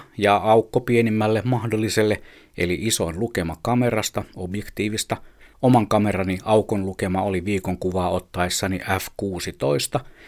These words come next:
iso oli arvossa kuusikymmentäneljä ja sulin aika kolmekymmentä sekuntia. Niinhän siinä sitten kävi, että tuloksena oli erityisen, no omasta mielestäni ainakin, taiteellinen kuva kotikoskeni virtauksesta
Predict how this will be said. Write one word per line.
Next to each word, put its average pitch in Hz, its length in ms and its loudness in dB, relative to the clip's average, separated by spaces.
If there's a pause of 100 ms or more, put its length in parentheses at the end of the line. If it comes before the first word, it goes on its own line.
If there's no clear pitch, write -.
(120)
iso 120 340 6
oli 101 160 2
arvossa 101 420 0
kuusikymmentäneljä 104 1000 0 (160)
ja 117 120 2
sulin 104 380 2
aika 117 340 -2
kolmekymmentä 123 640 0
sekuntia. - 560 -8 (420)
Niinhän 131 340 6
siinä 143 180 4
sitten 165 320 0
kävi, 165 300 4
että 139 320 0
tuloksena 156 500 4
oli 151 200 6
erityisen, 139 680 4 (200)
no 101 180 2
omasta 104 320 2
mielestäni 85 540 -2
ainakin, 87 480 -2 (400)
taiteellinen 85 840 0
kuva 90 420 0
kotikoskeni 98 720 -4
virtauksesta 107 840 0